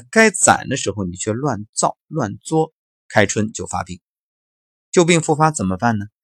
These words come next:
一个及早治疗，另外就是引蛇出洞。春天对应肝，很多体内有肝火、肝气过旺的人，到春天呢，就表现一种莫名的烦躁、易怒、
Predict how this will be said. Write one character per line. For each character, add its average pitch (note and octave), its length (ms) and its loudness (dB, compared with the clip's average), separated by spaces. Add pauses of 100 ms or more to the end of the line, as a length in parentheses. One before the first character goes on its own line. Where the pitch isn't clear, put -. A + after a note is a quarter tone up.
(180)
一 F2+ 160 0
个 - 220 -2 (140)
及 A#2 160 2
早 - 180 -2
治 - 160 -4
疗， - 240 -10 (280)
另 D#3 260 0
外 D#3+ 280 -4
就 G2 120 -14
是 - 260 -8 (240)
引 E2+ 400 2
蛇 F2+ 380 2
出 F#2+ 240 0
洞。 F#2+ 200 -2 (920)
春 C3 180 0
天 B2+ 220 6
对 A#2 160 6
应 F#2+ 180 4
肝， B2 260 2 (300)
很 A#2+ 140 0
多 F3+ 120 6
体 D#3 140 0
内 C#3+ 100 2
有 G#2+ 140 6
肝 C#3 240 0
火、 - 320 -4 (300)
肝 D#3+ 200 4
气 - 160 2
过 C#3 200 4
旺 C#3 180 2
的 F#2+ 80 -2
人， D#2 240 -10 (240)
到 F2+ 160 2
春 F#2+ 180 -2
天 F2+ 180 -4
呢， E2 100 -6
就 - 160 -6
表 - 180 -6
现 F2+ 220 -4
一 - 20 -8
种 - 240 -14
莫 D#3+ 240 0
名 F2+ 160 -4
的 G#2+ 100 -4
烦 G2 460 -4
躁、 - 220 -2 (160)
易 C3+ 160 2
怒、 D#3 260 -2